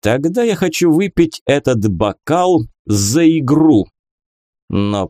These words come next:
правила изменились», возразил Сетон, поднимая стакан. «Это теперь совсем не та игра, что завещали нам ушедшие».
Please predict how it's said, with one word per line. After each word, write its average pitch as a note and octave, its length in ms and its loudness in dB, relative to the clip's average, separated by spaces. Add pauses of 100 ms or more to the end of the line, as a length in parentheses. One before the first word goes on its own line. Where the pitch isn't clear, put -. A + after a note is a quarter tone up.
правила G#2 720 -2
изменились», G#2 880 -6 (220)
возразил F#2+ 800 -4
Сетон, A#2+ 640 -8
поднимая G2+ 560 -4
стакан. F2+ 600 -6 (420)
«Это E3 480 -4
теперь E3 380 -4
совсем D3+ 680 -4
не D3 140 -4
та A#2+ 440 -4
игра, A2 500 -2 (100)
что - 340 -2
завещали G2 760 -4
нам F#2 240 -6
ушедшие». G#2 840 -8